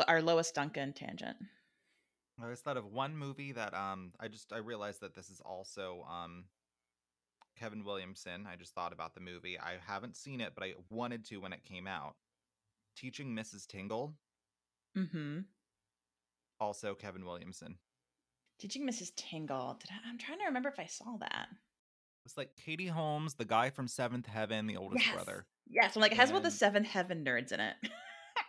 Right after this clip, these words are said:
Speaker 2: Yeah. And then, um, I think Helen Mirren.
Speaker 1: Helen Mirren?
Speaker 2: Maybe.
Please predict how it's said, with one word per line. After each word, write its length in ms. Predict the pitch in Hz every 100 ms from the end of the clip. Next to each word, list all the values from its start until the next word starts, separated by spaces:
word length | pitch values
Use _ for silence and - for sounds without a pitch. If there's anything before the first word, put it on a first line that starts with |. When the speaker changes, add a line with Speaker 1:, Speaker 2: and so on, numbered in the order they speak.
| 123 131
Speaker 2:
Yeah. 360 | 117 120 98 90 _ _ _
And 320 | 117 113 110
then, 360 | 117 113 113 110
um, 600 | 101 104 101 98 95 95 _ _ _ _ _ _ _
I 40 |
think 100 | 147
Helen 400 | 120 113 127 101
Mirren. 440 | 90 107 151 160 147 _ _ _ _ _ _ _ _ _ _
Speaker 1:
Helen 480 | - 247 196 135 139
Mirren? 560 | 208 220 135 123 156 - _ _ _ _ _ - - - 92
Speaker 2:
Maybe. 420 | 113 143 151